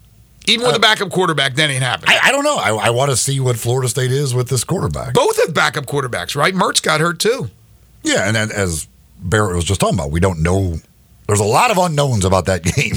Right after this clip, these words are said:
Speaker 2: because of the, the, the two quarterback situations. Um,
Speaker 1: I should never doubt rivalry games, but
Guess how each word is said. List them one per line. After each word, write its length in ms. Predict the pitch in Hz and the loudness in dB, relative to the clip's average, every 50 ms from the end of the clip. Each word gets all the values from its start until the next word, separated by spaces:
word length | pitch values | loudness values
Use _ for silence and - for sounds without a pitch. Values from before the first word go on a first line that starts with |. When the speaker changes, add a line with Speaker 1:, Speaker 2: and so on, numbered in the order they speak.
| - 180 | 0 0
Speaker 2:
because 320 | 170 - - - 170 123 | 0 0 0 0 0 0
of 140 | 120 120 107 | 0 0 -2
the, 80 | 107 110 | -2 -4
the, 520 | 101 - 110 101 87 - - - - - - | -2 -2 -2 -2 -2 -4 -8 -12 -12 -8 -2
the 80 | 120 117 | -2 0
two 160 | - 135 120 | 2 0 0
quarterback 500 | 92 - 123 123 113 98 113 104 98 - | 0 0 0 2 2 2 2 2 0 0
situations. 840 | - - 104 - - 90 104 117 117 - - 76 69 69 71 - - - - | -2 -2 -2 0 0 2 2 2 2 0 -2 -6 -6 -8 -10 -10 -10 -6 -2
Um, 600 | 90 90 85 82 80 80 80 78 80 78 80 76 | 0 0 2 2 0 0 0 0 0 0 0 2
Speaker 1:
I 100 | - 214 | 2 2
should 160 | - - 294 285 | 2 2 2 0
never 200 | 285 269 277 226 | 0 0 -2 -2
doubt 340 | 165 131 190 190 185 180 165 | 0 2 2 2 2 2 0
rivalry 540 | 165 165 160 160 175 165 170 170 175 175 151 | 0 2 2 2 2 0 -2 -2 -2 -2 -2
games, 460 | 160 170 170 170 170 165 151 - - - | -2 -2 -2 -2 -2 -2 -2 -4 -4 -4
but 400 | 139 120 160 160 151 156 - | -2 0 0 0 0 -2 -6